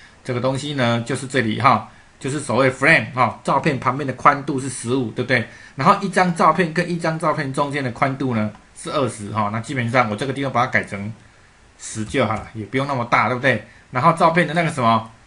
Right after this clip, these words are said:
旁边的白白的线呢，我把它改为五就好了啊。我个人的习惯啊，你可以自己踹看看啊，个人习惯踹看看，有没有？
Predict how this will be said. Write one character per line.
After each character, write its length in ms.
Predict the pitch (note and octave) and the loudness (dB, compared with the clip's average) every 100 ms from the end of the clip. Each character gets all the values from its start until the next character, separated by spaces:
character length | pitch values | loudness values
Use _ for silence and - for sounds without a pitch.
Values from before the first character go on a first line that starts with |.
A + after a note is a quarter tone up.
| _ | _
旁 220 | - C3+ - | 0 0 2
边 140 | F3 | 0
的 80 | D#3 | 2
白 220 | - D3 | 0 0
白 180 | D#3+ A2 | 0 -2
的 80 | A2+ | -2
线 240 | D#3+ B2 | 0 0
呢， 140 | A#2+ A#2 | -2 -6
我 80 | B2 | -2
把 140 | B2 | -2
它 60 | C3+ | -2
改 180 | - G2+ | -4 -6
为 100 | A2 | -4
五 140 | G#2+ | -6
就 180 | A#2+ B2+ | -2 -2
好 140 | G#2+ | -2
了 100 | G#2 | -6
啊。 220 | - A2 - C3 | -6 -6 -8 -12
我 220 | A2 G2+ A2 - | -10 -10 -14 -2
个 140 | F#3 | 2
人 120 | B2 A#2 | 2 0
的 80 | |
习 160 | B2 B2+ | -2 -4
惯 220 | C3+ C#3 | 0 0
啊， 80 | A2 | 0
你 100 | G#2+ | -2
可 120 | D#3+ | 0
以 80 | C3+ | -2
自 120 | - | -2
己 140 | B2+ A2 | -4 -4
踹 240 | - D3 | -2 0
看 160 | C#3+ C3+ | 0 0
看 160 | C3 | -2
啊， 200 | A#2 A2 - - - _ | 0 -4 -6 -20 -20 _
个 100 | D3+ | -6
人 160 | A2+ G#2+ | -4 -4
习 160 | A#2+ | -4
惯 180 | A2+ B2+ | -2 -2
踹 120 | - | 0
看 180 | A#2+ A#2 | -2 0
看， 160 | B2+ G#2+ | 0 0
有 60 | |
没 80 | A2+ | 2
有？ 140 | C#3 | 2